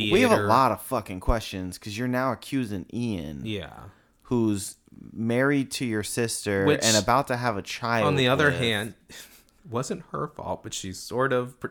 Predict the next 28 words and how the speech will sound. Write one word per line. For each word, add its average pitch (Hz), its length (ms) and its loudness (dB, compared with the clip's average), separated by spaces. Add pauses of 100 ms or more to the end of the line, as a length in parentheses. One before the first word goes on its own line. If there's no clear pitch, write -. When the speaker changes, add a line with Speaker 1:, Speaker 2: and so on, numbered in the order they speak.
Speaker 1:
interpretively 113 800 -6
just 107 260 -8
wrecked 113 340 -6
her 98 120 -6
last, - 640 -8
<laughs> - 0 -
Melissa's 117 480 -6
last 123 380 -4
engagement. 113 960 -8
<laughs> - 40 -20 (400)
So 190 200 2
it 143 120 -2
does 160 220 -4
kinda 151 220 -4
seem 131 260 -6
like 117 160 -8
she's - 240 -8
just - 300 -6
a 110 40 -12
crazy 127 340 -6
person 123 420 -2
bent, 110 300 -4
hell-bent 127 480 0
on 107 80 -4
destroying 127 420 -2
her 175 80 6
sister's 190 540 0
life. 208 360 -4